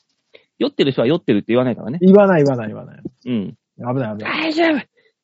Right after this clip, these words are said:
Speaker 1: 大丈夫！
Speaker 2: 酔った自覚がある人は酔ってるって言うの。
Speaker 1: うん。
Speaker 2: 自覚すらなくなった人が大丈夫って言うから。
Speaker 1: <laughs> そうそうそう。
Speaker 2: <laughs>
Speaker 1: だから、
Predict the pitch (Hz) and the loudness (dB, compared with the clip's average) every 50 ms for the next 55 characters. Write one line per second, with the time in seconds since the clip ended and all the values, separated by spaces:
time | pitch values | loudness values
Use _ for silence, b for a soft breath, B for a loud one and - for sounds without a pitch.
0 | _ _ - 127 123 254 339 415 415 427 440 440 415 427 415 370 370 349 285 247 | _ _ -4 0 0 2 2 2 2 4 4 4 6 6 4 4 4 4 2 0
1 | - - - - _ _ - - - - 175 165 143 143 143 143 - 165 185 254 | -2 -4 -8 -12 _ _ -20 -14 -8 -2 0 2 2 2 2 0 2 4 6 6
2 | 359 415 - - _ - 277 175 143 151 156 - 254 254 285 240 254 269 302 311 | 6 4 2 -2 _ -2 0 2 2 2 2 2 2 4 4 4 4 4 4 4
3 | 294 240 - _ - 349 392 415 370 240 - 135 156 175 202 196 196 - - 170 | 2 0 0 _ 0 2 4 4 2 2 2 4 8 8 8 8 8 6 2 2
4 | 143 131 - 139 139 147 147 131 113 104 101 - _ _ _ _ _ _ _ _ | 2 2 2 4 4 4 4 4 2 -2 -8 -14 _ _ _ _ _ _ _ _
5 | _ _ - 123 120 - 151 208 214 302 311 - - 403 - 381 226 175 151 175 | _ _ -2 0 0 0 0 2 2 2 2 4 2 0 4 4 4 4 4 2
6 | - 233 220 220 - - 277 - 415 370 220 147 160 185 196 208 220 196 220 165 | 2 2 2 2 2 -2 -6 -2 2 2 4 4 4 4 4 4 6 6 6 4
7 | 147 - - 131 120 113 107 - - - - _ _ - - - - - 214 196 | 4 2 0 -2 -2 -2 -4 -8 -14 -18 -20 _ _ -14 -12 -12 2 6 6 8
8 | - 196 - 202 175 - 165 - - 156 139 - - - - - - - - 160 | 8 6 2 0 0 -2 -4 -6 -8 -10 -10 -10 -10 -10 -10 -12 -12 -12 -10 -6
9 | 147 123 139 160 147 - - 156 151 - - - B B B B B B _ _ | -2 2 2 4 4 2 2 2 2 2 2 0 B B B B B B _ _
10 | _ _ _ b b b b b b b b b _ _ _ _ - 156 156 180 | _ _ _ b b b b b b b b b _ _ _ _ -4 -2 2 2
11 | 185 156 - | 2 2 0